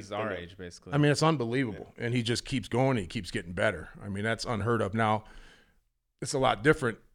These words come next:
Speaker 3: now because of, of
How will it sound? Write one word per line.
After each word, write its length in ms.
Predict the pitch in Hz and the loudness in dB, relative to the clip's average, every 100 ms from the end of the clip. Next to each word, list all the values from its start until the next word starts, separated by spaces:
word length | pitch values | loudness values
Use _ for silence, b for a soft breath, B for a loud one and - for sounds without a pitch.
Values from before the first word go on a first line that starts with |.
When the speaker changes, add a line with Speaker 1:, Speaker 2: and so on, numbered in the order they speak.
| _ _ _ _ _ _ _ - | _ _ _ _ _ _ _ -2
Speaker 3:
now 420 | 123 123 113 104 | 6 8 8 6
because 460 | 110 101 107 98 101 | 0 -2 -2 -2 -8
of, 60 | - - | -12 -8
of 500 | 98 95 - - | -6 -6 -8 -10